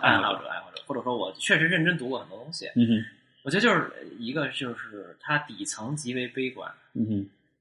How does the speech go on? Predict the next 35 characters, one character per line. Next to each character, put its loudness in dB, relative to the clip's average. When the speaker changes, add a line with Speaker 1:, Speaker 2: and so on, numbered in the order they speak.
Speaker 1:
这 0
是 -2
他 0
的 -2
第 -2
一 4
大 12
特 -6
点。 -10
Speaker 2:
哎， 8
但 12
是 10
你 6
怎 -4
么 -4
个 10
算 6
悲 8
观 4
呢？ -8
就 -4
是 -6
Speaker 1:
呃， 0
一 -4
会 -6
儿， -16
一 -6
会 -10
儿 -18
说 -12
啊。 2
Speaker 2:
啊。 6
Speaker 1:
然 12
后 12
呢， 12